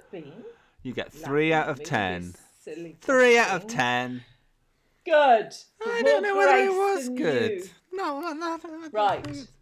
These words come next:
Speaker 2: You could have had The Selection, The Strangers, The Messengers of Orkon, Tarak's Plan, The Secret Horror, The Resting Place, Escape. You should have had Escape, really.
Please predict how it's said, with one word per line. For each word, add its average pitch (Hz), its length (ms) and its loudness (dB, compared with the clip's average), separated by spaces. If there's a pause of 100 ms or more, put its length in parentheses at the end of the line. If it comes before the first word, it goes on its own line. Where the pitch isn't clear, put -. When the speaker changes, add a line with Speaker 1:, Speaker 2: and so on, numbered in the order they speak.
(400)
Speaker 2:
You 170 100 -14
could - 100 -12
have 202 80 -12
had 175 180 -2
The 160 60 -8
Selection, 185 580 -6
The 175 60 -6
Strangers, 175 600 -6
The 127 80 -6
Messengers 135 420 -8
of 139 60 -16
Orkon, 135 540 -8 (200)
Tarak's - 460 -4
Plan, 123 420 -6
The 127 80 -10
Secret - 440 -12
Horror, 123 360 -2 (400)
The 110 100 -4
Resting 123 420 -8
Place, 113 420 -8
Escape. - 560 -8 (200)
You - 80 -16
should - 120 -14
have 123 80 -10
had - 100 -8
Escape, - 420 -10
really. 90 220 -14